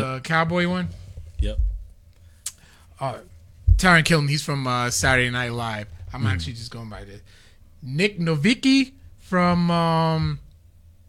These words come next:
Speaker 2: Lego Spider-Man, Josh Keaton, which is, which one did he play?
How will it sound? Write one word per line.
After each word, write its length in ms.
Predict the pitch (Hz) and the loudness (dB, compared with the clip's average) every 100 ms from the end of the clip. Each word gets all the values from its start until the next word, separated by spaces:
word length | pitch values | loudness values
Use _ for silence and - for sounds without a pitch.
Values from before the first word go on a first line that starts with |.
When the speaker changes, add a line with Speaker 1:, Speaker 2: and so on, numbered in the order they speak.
| - - - | -20 -18 -2
Speaker 2:
Lego 360 | 156 175 180 | 2 4 4
Spider-Man, 680 | 175 - 175 160 156 143 131 | 0 0 2 2 0 -2 -2
Josh 380 | 139 156 156 - | 0 2 0 -2
Keaton, 720 | - 185 160 147 143 143 139 - - - - - - - - _ - - - - - - - - _ | -2 -2 -2 -4 -4 -4 -8 -16 -20 -20 -20 -20 -20 -20 -20 _ -20 -20 -20 -20 -20 -20 -20 -20 _
which 300 | 147 156 143 | -10 -8 -6
is, 320 | 147 143 147 139 143 - | -6 -6 -8 -12 -18 -12
which 220 | 156 147 | -10 -8
one 120 | 143 | -8
did 80 | 127 | -8
he 120 | 120 | -10
play? 400 | 123 110 107 | -12 -12 -12